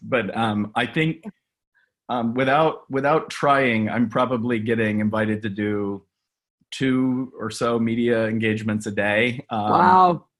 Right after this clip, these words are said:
Speaker 1: and
Speaker 2: Wow.
Speaker 1: or, or write an op-ed or <laughs> write this or that. So I'm, I'm, um, normally I'm not too selective, <laughs>
Speaker 2: <laughs>
Speaker 1: like any author. Uh, normally if somebody wants to talk about my book, you know, I'll say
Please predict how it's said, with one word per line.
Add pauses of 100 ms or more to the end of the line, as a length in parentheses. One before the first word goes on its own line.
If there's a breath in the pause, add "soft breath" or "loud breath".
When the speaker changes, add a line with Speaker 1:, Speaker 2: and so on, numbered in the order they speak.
(140)
Speaker 1:
and (480)
Speaker 2:
Wow.
Speaker 1:
or,
or (200)
write
an
op-ed
or
<laughs>
write
this
or
that.
So
I'm, (360 loud breath)
I'm, (140)
um,
normally
I'm
not
too
selective, (180)
<laughs> (400)
Speaker 2:
<laughs>
Speaker 1:
like
any
author.
Uh, (480 soft breath)
normally
if
somebody
wants
to
talk
about
my
book,
you
know,
I'll
say